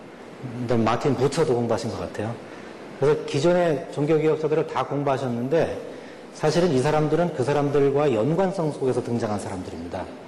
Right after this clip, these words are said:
그래서 첫 시간에는 제가 기존 종교개혁에 대한 밑그림을 한번 함께 그리는 시간으로 해서 도대체 십육 세기 유럽의 종교개혁이라는 게 어떤 것이고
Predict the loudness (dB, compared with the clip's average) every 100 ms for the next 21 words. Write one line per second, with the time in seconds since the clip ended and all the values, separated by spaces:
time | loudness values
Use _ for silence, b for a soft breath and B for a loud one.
0 | -16 -12 -6 -4 0 2 4 4 2 2
1 | 2 0 B B B B -4 2 4 4
2 | 2 2 4 4 4 2 2 0 0 0
3 | -2 0 2 4 2 0 -2 -2 -4 -4
4 | -2 0 2 2 0 0 0 0 -2 -2
5 | 0 0 -2 -4 B B B B 0 2
6 | 4 2 4 4 4 2 2 4 4 2
7 | 2 4 2 0 0 2 4 4 2 2
8 | 0 0 -2 -2 -2 0 2 0 0 0
9 | 2